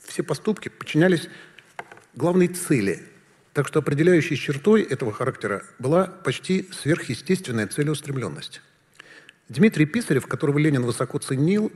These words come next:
и чью фотографию держал на письменном столе, очень точно описывает такой тип личности. Сам мечтатель видит в своей мечте святую и великую истину. И он работает, сильно и добросовестно работает, чтоб мечта эта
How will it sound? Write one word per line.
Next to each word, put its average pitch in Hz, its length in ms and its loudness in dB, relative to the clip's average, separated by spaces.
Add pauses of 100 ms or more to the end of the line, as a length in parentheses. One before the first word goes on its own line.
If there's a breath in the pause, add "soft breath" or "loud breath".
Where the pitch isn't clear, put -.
и 135 80 -6
чью - 160 -4
фотографию 143 500 -2
держал 131 300 0
на 117 100 0
письменном 117 360 -6
столе, 180 360 2 (380 loud breath)
очень - 240 0
точно 185 320 2
описывает 156 640 -2
такой 160 280 -2
тип - 340 -10
личности. - 500 -8 (560)
Сам 202 260 2
мечтатель 147 600 -2 (240)
видит 165 260 0
в - 60 -10
своей 139 180 4
мечте 185 500 2
святую 151 520 -2
и 175 160 -8
великую 117 400 -4
истину. - 400 -12 (500 loud breath)
И 139 60 2
он 180 120 4
работает, 131 680 0
сильно 151 420 0
и 143 160 -4
добросовестно 151 640 0
работает, 170 420 4
чтоб - 220 -8
мечта 156 340 -2
эта 160 280 -2